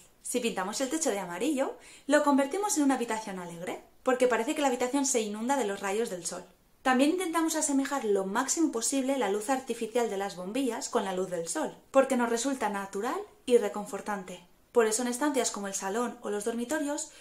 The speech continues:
solemos utilizar bombillas con luz entre tres mil y cuatro mil grados Kelvin, para crear ambientes acogedores y cálidos que nos arropen y nos hagan sentir seguros.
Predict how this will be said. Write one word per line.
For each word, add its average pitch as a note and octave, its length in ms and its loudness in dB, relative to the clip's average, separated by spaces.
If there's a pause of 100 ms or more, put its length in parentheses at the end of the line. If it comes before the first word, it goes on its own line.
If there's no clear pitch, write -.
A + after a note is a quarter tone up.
(120)
solemos D4 480 2
utilizar D4 480 -2
bombillas A#3+ 800 -6
con C#4 240 6
luz F4 360 -4
entre G#3+ 360 0
tres G3+ 340 -2
mil A#3+ 300 -2
y A3 80 -4
cuatro G3+ 280 -6
mil D#4+ 300 -4 (140)
grados F#3 360 -4
Kelvin, E3+ 400 -14 (300)
para A3 220 -2
crear G#3+ 260 -4
ambientes A#3+ 480 -2
acogedores G#3 560 -4
y G#3 60 -4
cálidos C4 580 -4
que B3 160 6
nos G3+ 380 -4
arropen F#3 680 -6 (220)
y B3 120 4
nos G#3 200 -2
hagan A#3+ 240 -2
sentir G#3 300 -4
seguros. F3+ 640 -8